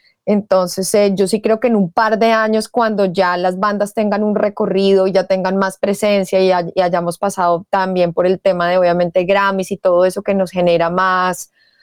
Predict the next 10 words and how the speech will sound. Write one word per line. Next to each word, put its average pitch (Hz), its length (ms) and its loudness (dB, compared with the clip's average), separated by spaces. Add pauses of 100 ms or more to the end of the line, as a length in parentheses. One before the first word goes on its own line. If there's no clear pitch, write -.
(180)
más 190 580 0
presencia 202 840 0
y, 175 300 -2
y, 180 260 -2
y, 175 200 -2 (520)
bueno, 208 280 0
teníamos 190 400 -2
toda 202 120 0
una 190 140 0
campaña 190 640 -2